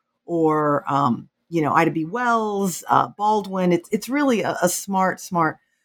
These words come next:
work. And, and I think one thing that I really began,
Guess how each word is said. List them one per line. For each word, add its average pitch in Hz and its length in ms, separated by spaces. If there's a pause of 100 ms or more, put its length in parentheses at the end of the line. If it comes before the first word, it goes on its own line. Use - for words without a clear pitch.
(220)
work. 185 560
And, 196 340 (140)
and 214 100
I 208 100
think 247 280
one 220 260
thing 208 220
that 180 120
I 165 80
really 170 640
began, 165 560